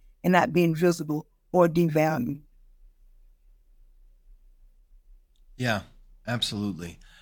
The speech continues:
Speaker 2: You touched on prejudice, you know, people seeing others as not human. And, and, uh, I've read in your bio that, you know, you focus on minority cultures. Where do you see that happen? And, and how do you think we can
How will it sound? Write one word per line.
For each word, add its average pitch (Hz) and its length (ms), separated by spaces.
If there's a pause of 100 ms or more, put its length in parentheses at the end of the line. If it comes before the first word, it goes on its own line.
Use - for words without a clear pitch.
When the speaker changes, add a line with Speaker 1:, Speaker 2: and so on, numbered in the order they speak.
(160)
Speaker 2:
You 165 140
touched - 420
on 117 540 (260)
prejudice, 117 840 (100)
you 110 80
know, 101 160
people 113 340
seeing 110 340
others 104 380
as 90 140
not 98 240
human. 107 400
And, 95 240 (340)
and, 104 220
uh, 92 240
I've 107 220
read 113 180
in 101 100
your 95 120
bio 110 640
that, 98 280
you 110 100
know, 98 100
you 101 260
focus 110 580
on 95 180
minority 110 640
cultures. 104 720 (480)
Where 151 400
do 220 60
you 151 260
see 135 440
that 104 460
happen? 107 520
And, 98 320
and 104 160
how 127 220
do 147 80
you 131 120
think 117 320
we 110 160
can 101 460